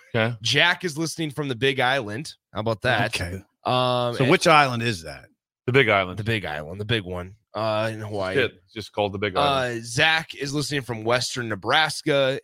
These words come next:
Speaker 2: and we also got Kobe on the Starter Heyman Jewelers live video stream. So there you go.
Speaker 3: Job.
Speaker 2: I mentioned it. So, all right, gentlemen. Matt Rhule spoke yesterday for, uh,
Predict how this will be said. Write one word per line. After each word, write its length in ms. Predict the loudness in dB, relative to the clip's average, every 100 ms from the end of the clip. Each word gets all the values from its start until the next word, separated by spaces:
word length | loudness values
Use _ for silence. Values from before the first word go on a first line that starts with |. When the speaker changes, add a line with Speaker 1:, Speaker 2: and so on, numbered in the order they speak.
| -6
Speaker 2:
and 380 | -4 -2 -2
we 80 | 0
also 200 | -2 -2
got 160 | -4 -4
Kobe 320 | -6 -8 -8
on 180 | -12 -12
the 260 | -10 -12 -14 _ _ -12
Starter 320 | -6 -4 -4
Heyman 300 | -4 -6 -8
Jewelers 340 | -8 -6 -2
live 160 | -2 0
video 180 | -2 -6
stream. 260 | -10 -14
So 140 | -12 -6
there 80 | -4
you 60 |
go. 220 | -4 -8 -12 _ _ _ _
Speaker 3:
Job. 140 | -2 0
Speaker 2:
I 60 |
mentioned 400 | 0 -4 -4 -6
it. 100 | -10 -14 _
So, 220 | -8 -4 -4 -6 -16 0
all 80 | 2
right, 120 | 4
gentlemen. 380 | 2 0 0 -2 -10 _ _ -8
Matt 320 | 2 4 4
Rhule 200 | 2 2
spoke 400 | 0 -2 -2 0
yesterday 420 | -2 0 2 0
for, 400 | 0 2 2 2 -6 _ -4
uh, 480 | 0 2 2 0